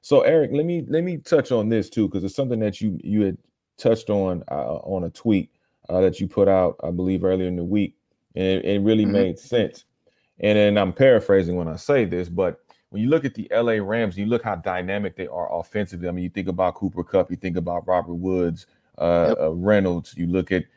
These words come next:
Speaker 1: you know, the running back core with Malcolm Brown and, and, and Cam Akers, who's been sensational in the last few
Speaker 2: Yep.
Speaker 1: weeks. What happened or what changed for this team in your estimation from them going to top, from, uh, I like to call Tampa Bay,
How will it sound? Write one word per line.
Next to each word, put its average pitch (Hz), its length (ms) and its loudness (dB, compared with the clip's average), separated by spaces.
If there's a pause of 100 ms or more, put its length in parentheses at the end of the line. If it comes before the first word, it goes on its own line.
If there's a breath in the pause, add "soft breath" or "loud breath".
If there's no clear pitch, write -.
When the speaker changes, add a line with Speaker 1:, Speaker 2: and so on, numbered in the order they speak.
(160)
Speaker 1:
you 95 100 -6
know, 95 140 4
the 92 140 2
running 104 320 4
back 87 200 4
core 90 300 0
with 87 160 -4
Malcolm 92 400 -2
Brown 98 380 0
and, 90 180 -6
and, 85 220 -10
and 85 120 -16
Cam 101 300 2
Akers, 98 260 2
who's 85 100 -10
been 87 200 -6
sensational 85 800 -2 (200 soft breath)
in - 40 -12
the 87 60 -4
last 90 360 2
few 92 180 -4
Speaker 2:
Yep. 82 40 -8
Speaker 1:
weeks. 87 300 -2 (600)
What 107 520 -2
happened 120 680 0 (200)
or 120 120 -2
what 127 340 -4
changed 180 480 -8
for 139 120 -4
this 127 160 -4
team 139 240 -4
in 120 60 0
your 120 140 0
estimation 113 680 -2 (380)
from 117 180 2
them 151 160 6
going 147 300 4
to 147 120 0
top, 143 460 -4
from, 117 280 -4 (180)
uh, 87 80 -4
I 92 220 2
like 101 80 0
to 104 60 -4
call 95 240 0
Tampa 98 380 -4
Bay, 90 360 0